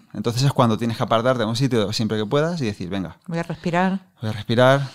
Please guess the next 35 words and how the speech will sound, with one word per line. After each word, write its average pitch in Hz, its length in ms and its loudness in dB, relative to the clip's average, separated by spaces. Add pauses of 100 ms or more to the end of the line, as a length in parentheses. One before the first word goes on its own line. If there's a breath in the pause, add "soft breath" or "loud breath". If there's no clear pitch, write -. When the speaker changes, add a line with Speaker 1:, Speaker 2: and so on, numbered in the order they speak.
Speaker 1:
voy 113 100 -6
a 107 40 -6
tranquilizarme". 117 480 0
Seneca 117 260 2
decía, 107 220 2
"Mírate 117 220 0
a - 20 0
un 120 60 0
espejo 117 340 -2
y - 20 -2
vas 113 140 -2
a - 20 -2
ver 117 100 -2
que 110 120 -4
tienes 113 180 0
una 117 140 0
cara 110 160 2
de 110 100 2
bestia", 113 400 -2
que 101 60 -8
entonces, 110 340 -6
eh, 113 80 -4
Speaker 2:
<laughs> 107 240 -8
Speaker 1:
vas 110 180 -6
a 110 40 -2
decir, 107 180 -6
"¿Cómo 120 220 0
puedo 131 280 6
tener 123 200 4
esa 117 180 2
cara?". 127 160 6
Voy 110 100 4
a - 20 2
intentar 120 280 2
relajar, 123 420 -2